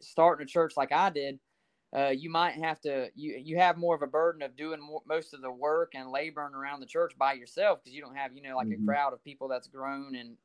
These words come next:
Speaker 1: knows enough about laboring in the
Speaker 2: Yeah.
Speaker 1: church. So you kinda gotta do a whole lot more laboring, but I can kinda, you know, establish things around there the way God leads me to do it, you know? And, uh,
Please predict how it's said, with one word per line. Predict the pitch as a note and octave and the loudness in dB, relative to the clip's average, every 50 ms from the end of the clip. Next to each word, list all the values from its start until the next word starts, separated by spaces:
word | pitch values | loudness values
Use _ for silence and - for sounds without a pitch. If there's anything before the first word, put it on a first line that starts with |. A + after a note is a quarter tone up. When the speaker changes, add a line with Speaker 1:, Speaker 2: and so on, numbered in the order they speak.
| _ _ _ _ _ | _ _ _ _ _
Speaker 1:
knows | C#3+ C#3+ C#3+ D3 C#3+ C3 | 0 4 4 4 4 2
enough | C3+ C3 C3+ C#3 C#3 C#3 B2+ | 0 0 0 0 0 -2 0
about | B2 C3+ C3 A#2+ A#2 | 2 4 4 4 4
laboring | C3 C#3 C#3 C#3 C3 C3+ C3 | 2 2 0 0 0 -2 -2
in | B2+ B2 | -4 -6
the | A#2 - - | -6 0 2
Speaker 2:
Yeah. | D#3+ - - | 4 4 2
Speaker 1:
church. | F3 F3 - - _ _ _ _ _ _ _ | 0 -4 -12 -20 _ _ _ _ _ _ _
So | - - | 2 4
you | D#3+ D#3+ E3+ D#3+ | 4 4 4 4
kinda | A3+ A3+ A#3 G#3+ | 4 4 6 6
gotta | G3+ G3 F3 E3+ | 4 4 2 2
do | F3 F3 | 2 2
a | E3 | 2
whole | F3+ F#3 F3+ | 2 2 2
lot | F3 E3 - D3+ | 2 2 2 0
more | D3+ D3 C#3+ | -2 -2 0
laboring, | D3+ E3+ G#3+ B3 G3 E3 D#3 D#3 D3 C3 - | 0 0 0 0 -4 -6 -8 -8 -10 -10 -4
but | - A3+ B3+ B3 F#3+ E3 - - - _ _ _ - _ _ _ _ _ _ _ _ _ | 0 4 4 6 6 4 2 0 -4 _ _ _ -20 _ _ _ _ _ _ _ _ _
I | - D3+ F3+ F#3 | 2 4 4 4
can | - F#3 - F3+ | 2 -4 -14 -12
kinda, | - G3 F#3+ G3 F#3+ F3+ E3+ | -8 -6 -6 -6 -6 -6 -8
you | E3 E3 E3+ | -10 -12 -10
know, | E3 E3+ E3+ E3+ E3 D#3+ - - | -6 -4 -4 -4 -4 -4 -6 -10
establish | D3 - _ - E3 E3+ F3 F3 D#3 E3 D#3 D3 - - | -14 -10 _ -2 0 0 0 0 -2 -4 -4 -6 -6 -12
things | _ - E3 E3 D#3+ D#3 C#3+ D3 | _ -10 -10 -10 -10 -10 -8 -6
around | D3 D3+ D3+ D3+ D3+ D3+ | -4 -2 -2 -2 -4 -4
there | D3+ D3+ D3 | -2 -4 -4
the | C#3 D3 | -2 -2
way | D3 D3 D3 | 0 -2 0
God | D3 D3 D3 D3 D3 D3 C3+ | 0 0 2 2 2 0 -2
leads | C#3 D3+ C#3+ C3+ C3 D3 | -4 -6 -6 -8 -8 -8
me | E3+ F#3+ F3+ | -8 -8 -8
to | C#3+ C3 | -8 -6
do | B2+ C3+ B2+ B2 | -4 -2 -2 -2
it, | A#2+ A2 - A#2+ | -4 -8 -10 -14
you | B2+ B2+ | -14 -10
know? | B2+ B2+ B2+ C3 C3+ - _ _ _ _ | -8 -8 -8 -10 -12 -16 _ _ _ _
And, | B2+ B2+ B2+ B2 | -6 -4 -4 -4
uh, | B2 A#2 A2+ | -4 -6 -8